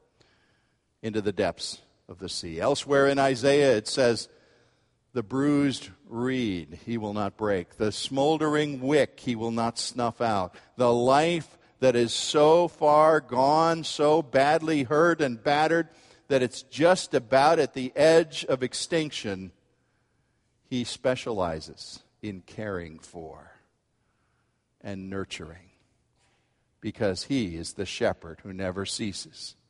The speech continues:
to nurture his own. Well, these are the things Isaiah cried out here in this short section. Behold your God.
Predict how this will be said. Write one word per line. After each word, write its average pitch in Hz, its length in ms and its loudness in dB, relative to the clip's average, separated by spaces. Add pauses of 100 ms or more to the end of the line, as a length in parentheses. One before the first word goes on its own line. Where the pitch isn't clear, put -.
(580)
to 101 120 -8
nurture 92 460 -10 (340)
his 92 220 -12
own. 80 160 -14 (1400)
Well, 123 220 2
these 139 220 -2
are 131 100 4
the 117 120 0
things 127 440 -4
Isaiah 117 440 0
cried 120 340 2
out 120 200 2
here 113 160 -2
in 104 100 -4
this 107 140 -2
short 120 340 -2
section. 120 440 -2
Behold 151 420 2
your 165 180 2
God. 165 480 6